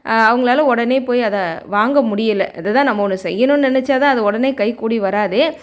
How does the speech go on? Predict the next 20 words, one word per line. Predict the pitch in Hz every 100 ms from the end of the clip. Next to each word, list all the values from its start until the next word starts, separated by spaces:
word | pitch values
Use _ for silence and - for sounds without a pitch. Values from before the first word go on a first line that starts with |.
| - -
ஆனா | - 277 339 285
அவங்களுடைய | 247 226 214
கணவர்கிட்ட | 208 247 339 277 214 220
சொல்றாங்க, | 220 196 185 190 285
"எனக்கு | 247 202
இந்த | 196
மாதிரி | 190 233 247
காமாட்சி | 208 254 262 254
அம்மனுடைய | 208 180 180 269 - - -
ஒரு | 202 -
ஃபோட்டோ | 269 302
ஒண்ணு | 277 214 196
வேணுங்க, | 190 202 185 233
ஒரு | 277 269
பூஜை | - 254 254
முறையை | 220 185 220
நான் | 208
எடுத்து | 185 - 208
செய்யணும்னு" | 196 185 185 196
நினைக்கிறாங்க. | 180 180 180 165 170